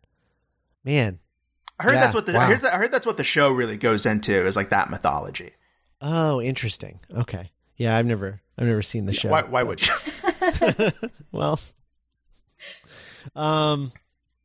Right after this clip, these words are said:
Speaker 1: yeah, I guess, I guess I don't really like the movie, so
Speaker 2: <laughs>
Speaker 1: yeah. All right, fair enough. Um, I, uh, yeah, I, I don't know. I, I, <laughs> I, uh,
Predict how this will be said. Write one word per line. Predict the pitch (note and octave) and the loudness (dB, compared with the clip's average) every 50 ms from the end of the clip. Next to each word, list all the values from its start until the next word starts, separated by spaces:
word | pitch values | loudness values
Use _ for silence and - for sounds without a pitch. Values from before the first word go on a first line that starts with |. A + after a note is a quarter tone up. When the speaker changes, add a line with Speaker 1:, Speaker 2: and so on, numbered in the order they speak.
| _ _ - - - - - - - D#3+ | _ _ -18 -16 -14 -12 -12 -12 -10 -6
Speaker 1:
yeah, | B2+ B2 B2+ A#2+ | -2 0 0 0
I | A#2+ | 2
guess, | G#2+ C3 C3 - - - | 2 0 0 -2 -4 -6
I | - | -2
guess | C#3+ E3 D#3 - | -2 0 0 2
I | C#3+ | 2
don't | C3+ C#3 C3 | 0 2 0
really | B2+ B2 B2 | 0 0 2
like | A#2 A#2+ A#2 - | 2 0 0 -2
the | - | -2
movie, | G#2+ A2 A#2+ G#2 G2+ G2 | 0 0 2 2 2 0
so | F#2+ - - G#2+ F#2+ G2 G2 - | 0 -2 -2 -4 -4 -4 -4 0
Speaker 2:
<laughs> | - | 2
Speaker 1:
yeah. | D#3+ C#3 A2 G2+ - - - - G#3 G3 G#2+ G2+ F#2+ G2+ G#2 - - - | 2 2 2 0 -2 -2 -2 -2 -2 -2 -2 -4 -6 -10 -10 -12 -12 -10
All | B2 | -8
right, | A2 G2 G2+ G2 | -6 -6 -8 -4
fair | - C3 A#2 G#2+ | -2 0 0 0
enough. | G2+ G2 G2 - - _ _ _ _ _ _ _ _ - | -2 -4 -8 -12 -16 _ _ _ _ _ _ _ _ -6
Um, | C3+ C#3+ C#3+ C#3+ C#3+ C#3 C3+ B2+ A#2+ - _ _ _ _ _ _ _ _ _ _ _ _ _ _ _ _ _ _ _ - | -4 -2 0 0 0 0 -2 -4 -6 -10 _ _ _ _ _ _ _ _ _ _ _ _ _ _ _ _ _ _ _ -6
I, | C#3+ D#3 D#3 D#3 D#3 D#3 | -4 -2 0 2 2 2
uh, | D3+ D3 C#3+ C#3 C#3 C#3 C3+ C3+ C3 C3 B2+ B2+ B2+ B2 B2 B2 G#2 - - C3+ | 2 2 2 2 2 0 0 0 0 2 2 2 2 2 0 0 -2 -6 -10 -6
yeah, | - G3+ A#3 A3+ F#3 E3 C3 | -2 0 0 0 0 -2 -2
I, | D3+ F#3 F#3 D3+ | -2 -2 -2 0
I | D3+ F#3+ | 0 0
don't | G3 G3+ G3 | 0 0 2
know. | G3 F3 C#3 B2 | 2 2 2 2
I, | - D#3+ D#3+ D#3+ D#3 - | 0 0 0 0 -2 -2
I, | - D#3 D#3 D3 - - D3 C3 - - - | -2 0 0 0 0 -2 -4 -4 -6 -10 -20
<laughs> | - - - | -20 -14 -8
I, | - D3 D3+ D3 | -4 -2 0 2
uh, | C#3+ C3+ C3 C3 B2+ B2+ | 2 2 2 0 0 0